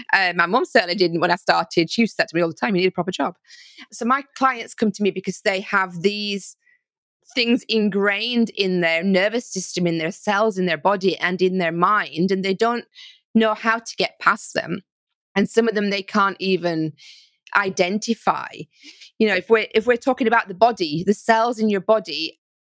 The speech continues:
they get accessed by different emotions. And, you know, you can feel when you're really, really happy, like, if you've been on a run and your body's filled with that energy,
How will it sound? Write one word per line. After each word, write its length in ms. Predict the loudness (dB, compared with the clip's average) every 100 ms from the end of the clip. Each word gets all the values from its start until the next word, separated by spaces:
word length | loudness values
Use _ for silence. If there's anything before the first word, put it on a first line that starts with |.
| 0
they 220 | 2 2
get 200 | 0 0 2
accessed 720 | 0 -2 2 2 2 -6 0
by 240 | 2 2 0
different 460 | -2 -2 -2 -2
emotions. 760 | 0 0 0 -2 -8 -6 -4 -2
And, 120 | -2
you 80 | -2
know, 80 |
you 220 | -2 -2 -2
can 140 | -4
feel 500 | -6 -6 0 0 2
when 140 | 0
you're 100 | 0
really, 220 | 0 0 0
really 220 | 0 0
happy, 580 | -2 -4 -2 -2 -2 0
like, 180 | 2 2
if 140 | -2 0
you've 120 | 0
been 140 | 0
on 140 | 0 2
a 40 |
run 260 | 2 2 2
and 120 | 2
your 120 | 2
body's 460 | 4 2 2 0 -2
filled 520 | 0 2 4 2 2
with 200 | 0 2
that 160 | 0 0
energy, 680 | -2 0 -2 -4 -10 -10